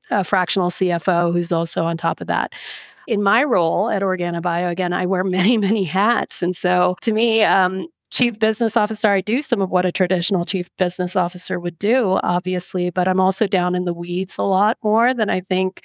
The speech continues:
a C B O at a larger organization would be. And I also wear, you know, some days I feel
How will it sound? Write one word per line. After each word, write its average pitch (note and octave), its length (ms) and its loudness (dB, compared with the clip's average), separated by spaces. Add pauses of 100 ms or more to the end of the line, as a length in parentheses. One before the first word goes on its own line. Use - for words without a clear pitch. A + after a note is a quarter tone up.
(260)
a G#3 100 -2
C G3+ 180 -4
B F#3+ 200 0
O F#3+ 80 4
at F#3+ 80 2
a F#3 40 4
larger F3+ 600 0 (140)
organization A#3+ 800 0
would A#3 180 -2
be. C4 320 0 (400)
And G#3 160 2
I G#3 80 4
also A3 260 2
wear, A3+ 440 2
you A3 100 -2
know, G3 120 2
some G3+ 220 0
days G#3 240 0
I G3+ 80 2
feel G3+ 480 2